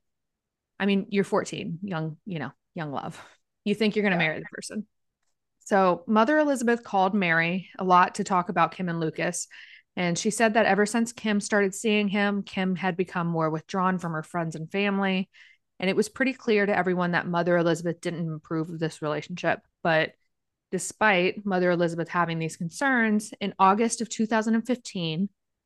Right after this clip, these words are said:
Speaker 1: Youth Mental Health Services noted that the relationship between Kim and Mother Elizabeth had improved.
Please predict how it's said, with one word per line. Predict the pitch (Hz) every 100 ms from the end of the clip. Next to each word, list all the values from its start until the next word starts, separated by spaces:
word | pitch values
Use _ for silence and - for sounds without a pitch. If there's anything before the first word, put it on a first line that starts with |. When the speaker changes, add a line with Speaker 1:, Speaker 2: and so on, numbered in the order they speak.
| -
Speaker 1:
Youth | 196 233 247
Mental | 226 202 202 208
Health | 185 190 -
Services | 180 175 165 175 160
noted | 175 175 175 170
that | 170 165 -
the | 175
relationship | 170 175 185 185 226 214 240
between | 226 - 196 180
Kim | 175 - 202 202
and | 175 170
Mother | 175 180
Elizabeth | 175 175 170 175 165
had | - 170
improved. | 185 - 311 - -